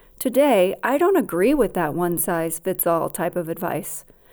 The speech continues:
I think most Americans are better off paying off their mortgage by the time they retire, but not all. The Center for Retirement Research at Boston College has done research on this topic and has an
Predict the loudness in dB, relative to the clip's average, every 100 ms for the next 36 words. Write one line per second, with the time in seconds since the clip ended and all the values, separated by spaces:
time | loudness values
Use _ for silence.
0 | -20 -4 0 2 0 0 2 4 2 2
1 | 0 2 2 0 -2 -2 -2 0 2 2
2 | 0 -4 -4 -2 0 -2 -4 -4 -4 -4
3 | -6 -6 -6 -4 -4 -6 -6 -6 -8 -6
4 | -4 -2 -4 -6 _ _ -2 2 2 0
5 | 2 2 2 2 2 2 0 -8 _ -20
6 | _ _ _ -4 -2 2 2 2 2 0
7 | 0 0 2 2 0 -2 -2 -6 -4 -4
8 | 0 0 0 -2 -4 -2 0 0 -4 -10
9 | -12 -6 -2 2 2 2 2 0 -2 -4
10 | -4 -4 -4 -4 -4 -6 -8 -20 -4 -2
11 | 0 0 0